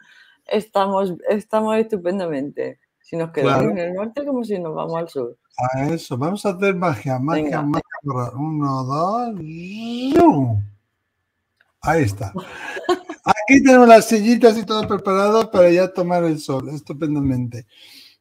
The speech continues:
Speaker 2: Bueno, pues nosotros queremos que nos contéis, que nos compartáis. Os agradecemos muchísimo que lo hayáis hecho.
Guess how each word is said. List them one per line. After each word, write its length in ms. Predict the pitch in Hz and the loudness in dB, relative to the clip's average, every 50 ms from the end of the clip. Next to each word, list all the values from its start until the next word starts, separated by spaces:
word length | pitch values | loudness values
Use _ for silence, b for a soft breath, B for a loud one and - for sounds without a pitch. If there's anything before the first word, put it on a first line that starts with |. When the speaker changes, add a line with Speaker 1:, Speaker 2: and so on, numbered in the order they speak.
| _ - | _ 2
Speaker 2:
Bueno, 340 | 202 214 220 202 185 160 131 | 6 6 6 6 4 2 2
pues 140 | - 175 175 | 0 -2 0
nosotros 540 | 180 170 175 196 185 - 233 240 233 - | -2 -4 -4 -4 -2 0 0 0 -2 -2
queremos 500 | - 175 175 170 185 185 190 208 214 - | 0 0 2 2 0 0 -2 -4 -6 -6
que 140 | - - 165 | -6 -6 -4
nos 200 | 156 156 151 147 | -4 -4 -4 -6
contéis, 600 | - - 131 135 131 131 160 160 170 175 170 170 | -6 -4 -4 -4 -2 -2 0 0 0 0 -2 -2
que 180 | - 165 143 139 | -2 -2 0 0
nos 320 | 139 135 127 127 123 - | 0 -2 -2 -4 -6 -8
compartáis. 880 | - - 120 113 113 117 110 104 - - 151 151 160 165 170 165 - - | -8 -8 -8 -6 -6 -6 -8 -8 -6 -2 -2 0 0 0 -2 -4 -6 -14
Os 140 | 131 110 - | -14 -12 -10
agradecemos 720 | 131 123 117 117 113 113 104 - 139 135 135 147 156 156 | -8 -8 -6 -6 -8 -8 -8 -8 -8 -6 -4 -4 -4 -4
muchísimo 580 | 151 139 117 104 - 139 120 143 147 147 147 147 | -4 -6 -8 -8 -10 -12 -10 -8 -6 -6 -6 -6
que 120 | - 117 | -8 -8
lo 80 | 113 110 | -6 -6
hayáis 280 | 117 120 120 110 - 147 | -4 -6 -6 -6 -6 -6
hecho. 420 | 147 143 - - 202 220 - | -6 -6 -6 -4 -6 -6 -6